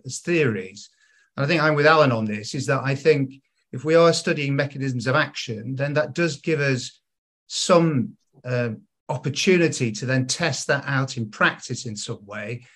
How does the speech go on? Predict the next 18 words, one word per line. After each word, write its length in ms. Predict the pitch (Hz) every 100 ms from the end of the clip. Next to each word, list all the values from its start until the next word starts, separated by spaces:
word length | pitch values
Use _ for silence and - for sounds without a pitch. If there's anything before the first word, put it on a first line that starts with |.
| _ _ -
and 120 | 127
in 120 | 156 151
that 220 | 147 -
process 420 | 147 139 156 135
develop 420 | - 131 123 127
theory. 640 | - - 151 131 107 92 - _ _ _ _ _ _ -
Uh, 340 | 127 131 131
so 280 | - 160 165
I 120 | 220
don't 160 | 214 202
think 340 | 185 175 - - _
developing 440 | 147 165 160 160
theory 340 | 131 170 139 131
is 140 | 127
a, 200 | 135 127 - _
a 100 | 135
bad 240 | 131 139 131
idea. 600 | 120 110 135 120 139